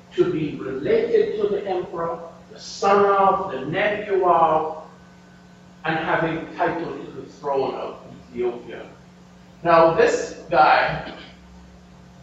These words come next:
his father, Menelik, signs an agreement with Great Britain. And he says, "I'm very upset. I don't want you signing any agreement with Great Britain,"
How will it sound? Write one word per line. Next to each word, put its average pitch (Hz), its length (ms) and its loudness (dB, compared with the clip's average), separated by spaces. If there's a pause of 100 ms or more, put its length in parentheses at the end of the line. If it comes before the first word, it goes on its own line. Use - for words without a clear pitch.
(640)
his 285 400 0
father, - 840 2
Menelik, - 540 0
signs 254 680 0
an 196 120 0 (100)
agreement 202 840 0
with 185 300 4
Great 202 380 2
Britain. - 580 0 (1700)
And 190 220 0
he - 80 0
says, - 800 2 (220)
"I'm 160 300 -2
very 226 360 4
upset. - 640 -4
I 180 140 2
don't 180 240 4
want 185 280 4
you 185 80 -4
signing 170 680 -4
any 233 220 -2
agreement 196 640 -4
with - 220 -4
Great 170 300 -2
Britain," - 380 -8